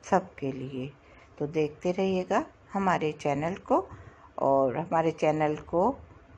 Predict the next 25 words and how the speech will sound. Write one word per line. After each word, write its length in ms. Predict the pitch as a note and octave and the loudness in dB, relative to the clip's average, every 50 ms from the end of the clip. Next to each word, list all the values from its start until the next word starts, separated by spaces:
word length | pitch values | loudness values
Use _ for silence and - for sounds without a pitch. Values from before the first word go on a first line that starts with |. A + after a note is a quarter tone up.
| - - - - - | -20 -20 -18 -12 -8
अ, 140 | - C#3+ D3+ | -4 -4 0
ज़रूर 400 | D#3 F#3 E3+ E3 E3 D#3+ F3 G3 | 4 4 4 6 4 0 0 -2
सब्सक्राइब 680 | - - G#3+ G3 G3+ - - G3+ F#3+ F#3 F3+ F3 F3 F3 - | 0 0 0 0 0 -2 -2 2 4 6 6 4 4 0 0
करें। 340 | - F#3 F#3+ A3+ D#4 F#4+ - - - - - - _ - - - - _ - - - - - - - - - - - - - - - - - - - - - - _ _ _ _ _ _ _ _ _ _ _ _ _ _ _ - | 0 0 2 2 0 -2 -6 -14 -20 -20 -20 -20 _ -20 -20 -20 -20 _ -20 -20 -20 -20 -20 -20 -20 -20 -20 -20 -20 -20 -20 -20 -20 -20 -20 -20 -20 -20 -20 -20 _ _ _ _ _ _ _ _ _ _ _ _ _ _ _ -2
फ्रेंड, 220 | - G#3 A3 A#3 - - - - | 2 2 2 2 0 -6 -4 -2
अगर 340 | G3 G3 G3 - G#3 F#3+ - - - | -2 0 2 2 0 0 0 2 2
आप 280 | F#3+ F3+ F3 F3 - - - | 4 4 4 2 -2 -6 -4
हमारे 320 | - F3 D#3 D3+ D#3 E3+ E3 | -2 0 2 2 2 0 -2
चैनल 460 | - - E3+ D#3 D3 D3+ D#3+ D#3 D#3 | 0 0 0 0 2 0 0 -2 -2
पर 480 | D3+ - - - E3+ F3+ F3 F3+ F#3 - - - - - - - - | -4 -10 -6 -2 0 2 2 0 -2 -4 -12 -20 -20 -20 -12 -4 0
न्यू 300 | F3 F3 F3+ G3 G#3+ A3+ | 2 2 4 4 4 4
हैं, 380 | G#3 A3+ A3 G#3 G#3+ A3+ A3+ - - - | 4 2 2 2 2 -2 -4 -8 -2 4
पहली 300 | F#3 E3 D#3 D3+ D3+ D3+ | 4 6 6 4 0 -2
बार 340 | F3 F#3+ D#3 C#3 C#3+ D#3 E3+ | 0 2 2 2 2 0 0
वीडियो 300 | F3+ F#3 F3+ F#3 F3+ F#3 | 0 0 0 2 0 0
देख 340 | F#3 F3+ E3+ D#3+ D#3+ - - | 2 2 0 0 0 -4 -4
रहे 120 | F3+ F#3 | -4 -2
हैं, 300 | G3+ G#3+ A3+ A3 C4+ C#4 - - - - - - - - _ - | 0 0 2 0 0 0 -4 -14 -18 -18 -20 -20 -20 -16 _ 2
तो 260 | E3+ E3 E3 F3 F#3+ | 4 6 6 6 4
हमारे 400 | G#3+ - - G3 F#3+ E3+ E3 E3+ | 4 2 0 2 2 2 2 2
चैनल 440 | E3+ - - D#3+ D3+ D#3 D#3 D#3+ E3 | 0 0 0 0 0 0 0 -2 -4
को 260 | - - - A3 C4+ | -6 -4 -2 -2 -2
सब्सक्राइब 920 | D4 - - - - F3 - - - - E3+ E3 D#3 D3 D3 D3+ D#3 - - - - - - | -2 -4 -4 0 0 0 0 -2 -4 -2 0 4 4 4 4 4 2 -2 -8 -20 -20 -20 -12
ज़रूर 500 | F#3+ F3+ E3 D3+ D3 D3+ D3+ E3 F3+ - - | -4 0 0 2 2 2 0 0 -2 -4 -4
कीजिएगा 640 | - F3+ F3+ - F#3 F3+ F3+ F3 G3+ G#3 C#4+ F4 | -6 -6 -2 0 0 2 2 2 2 2 2 2